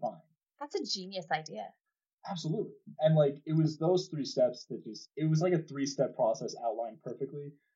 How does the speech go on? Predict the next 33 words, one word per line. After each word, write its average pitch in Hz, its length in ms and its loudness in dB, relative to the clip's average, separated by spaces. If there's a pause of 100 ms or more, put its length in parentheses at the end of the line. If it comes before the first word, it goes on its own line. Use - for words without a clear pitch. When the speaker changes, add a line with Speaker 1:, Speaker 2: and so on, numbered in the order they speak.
(240)
Speaker 1:
I 127 460 4
won't - 240 2
pretend 120 320 0
to 110 60 -8
be, 117 200 -2
like, 110 180 2
an 107 140 -2
expert, 120 480 2 (220)
<laughs> 165 220 12
so 156 180 12
there's 151 220 8
somebody 143 320 10
who 135 80 4
could 135 120 4
probably 120 300 8
lay 113 160 4
this 117 180 2
out 117 140 10
much 117 220 2
more 117 160 0
concisely 113 640 0
than 110 120 -8
I 110 160 -2
can 110 360 -2 (360)
and 120 140 0
can 117 120 -4
give 113 220 0
much 113 400 6
better 104 260 6
advice 104 360 6
than 101 120 -6
I 92 140 -6
can. 95 340 -6